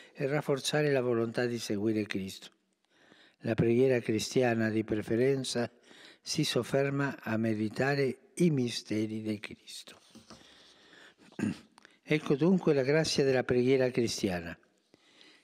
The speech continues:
Cristo non è lontano, ma sempre in relazione con noi.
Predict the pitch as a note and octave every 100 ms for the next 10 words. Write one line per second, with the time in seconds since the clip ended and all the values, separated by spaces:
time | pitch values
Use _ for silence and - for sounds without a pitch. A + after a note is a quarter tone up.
0 | _ - E3+ G#3+ - F#3+ D#3+ D#3 D#3+ D#3+
1 | C#3+ A#2+ A2 G#2 F#2 E2 E2 - _ _
2 | - - _ - B2+ - F#3+ G3+ F#3+ F3
3 | - D#3 E3 C#3+ C#3+ C3+ B2 - D3 D3
4 | C#3 C3 A#2+ G#2+ F#2 E2